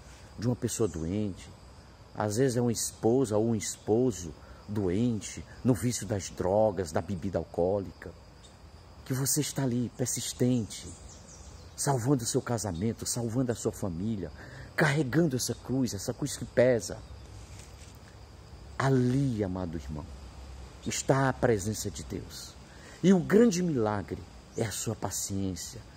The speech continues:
a sua determinação. Você levar e carregar aquela sua cruz até o fim, com fé, com humildade,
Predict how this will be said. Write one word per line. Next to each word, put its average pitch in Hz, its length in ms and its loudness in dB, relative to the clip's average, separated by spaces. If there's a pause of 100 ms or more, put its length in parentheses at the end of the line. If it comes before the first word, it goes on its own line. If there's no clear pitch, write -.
(160)
a - 60 -2
sua 147 220 4
determinação. 101 1000 -2 (1400)
Você 135 300 4
levar 117 640 4
e 110 40 2
carregar 110 460 0
aquela 101 260 -2
sua 101 200 -4
cruz - 280 -6
até 98 180 -4
o 90 60 -4
fim, 90 400 -8 (1040)
com 107 120 -2
fé, 95 560 0 (760)
com 127 160 6
humildade, 98 840 0